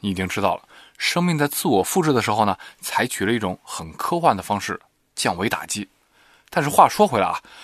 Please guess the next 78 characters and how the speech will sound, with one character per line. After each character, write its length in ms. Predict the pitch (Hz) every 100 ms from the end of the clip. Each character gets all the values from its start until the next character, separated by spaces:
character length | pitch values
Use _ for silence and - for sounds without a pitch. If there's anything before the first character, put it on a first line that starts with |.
| -
我 120 | 110
们 100 | 120
知 140 | 156 185
道 100 | 165
自 180 | - 156
我 120 | 98
复 180 | - 147
制 100 | 143
在 120 | 120
逻 240 | 107 143
辑 80 | 185
上 120 | 151
这 120 | 143
么 60 | 127
实 140 | -
现， 240 | 113 107 - - - -
不 160 | 147
代 220 | 170 190 104
表 120 | 113
我 80 | 98
们 80 |
就 140 | - 131
知 140 | 139
道 120 | 123 -
它 120 | 143 -
技 220 | - 147
术 100 | 110
上 180 | 104 -
是 120 | -
怎 140 | - -
么 60 |
进 160 | - 117
行 200 | 87 87
的。 120 | - _ _ _ _ _ _ _
这 160 | - 190
个 80 | 131
技 140 | 180
术 120 | 147
问 80 | 131
题 140 | 92 98
啊， 140 | - - _ -
一 140 | 180
直 80 | 165
到 120 | 165
一 120 | 156
九 120 | 180
五 140 | 160 95
三 180 | 139 131
年 220 | 98 - -
才 160 | 113 -
开 220 | - 170
始 180 | - 87
得 140 | 82
到 100 | 87
解 160 | 87 85
决。 180 | - - _ _ _ _ _ _ -
那 120 | 165
年 160 | 107 101
啊， 120 | 95 - _ -
两 220 | 87 110
位 100 | 120
生 180 | - 151
物 60 |
学 160 | - 104
家 180 | 120 123 _ _ _
詹 180 | - 156
姆 80 | 107
斯· 140 | 143
沃 100 | 147
森 240 | 117 139 139 _
和 220 | - 123
弗 180 | - 143
朗 140 | 92
西 160 | - 131
斯· 140 | 147
克 140 | - 104
里 80 |
克 260 | - 151